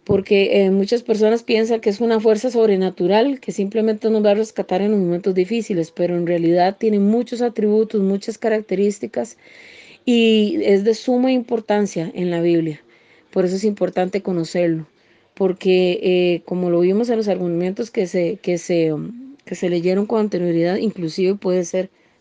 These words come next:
maltratado. Entonces, la, la, el primer argumento de que, eh, podemos probar que el Espíritu Santo es una persona es porque posee atributos de persona. ¿Vimos?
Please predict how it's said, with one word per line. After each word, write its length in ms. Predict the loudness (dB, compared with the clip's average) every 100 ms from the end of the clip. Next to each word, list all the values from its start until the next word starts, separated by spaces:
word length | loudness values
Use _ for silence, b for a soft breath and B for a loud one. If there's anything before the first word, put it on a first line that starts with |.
| _
maltratado. 720 | -2 -2 -2 -6 -6 -8 -10 _ B B B B B
Entonces, 540 | -6 -2 0 0 -4 -2
la, 280 | 2 2 2
la, 360 | 2 2 2 2
el 200 | 2 2
primer 320 | 0 2 2
argumento 600 | 2 2 2 2 2 2
de 120 | 2
que, 180 | 2 0
eh, 420 | 0 2 2 0 -2
podemos 440 | 0 2 2 -2
probar 400 | 0 2 2 0
que 80 | -2
el 80 | -2
Espíritu 500 | -2 -2 -2 -4 -4
Santo 280 | -2 -2
es 100 | -4
una 160 | -2 -2
persona 500 | -2 -2 -2 0 0
es 100 | -2
porque 300 | -6 -6 -6
posee 320 | -4 -4 0
atributos 600 | -2 -2 -2 -2 -2 -2
de 100 | -2
persona. 480 | -2 -6 -4 -4 -6 _ B B B B B _
¿Vimos? 540 | 2 4 2 -2 -12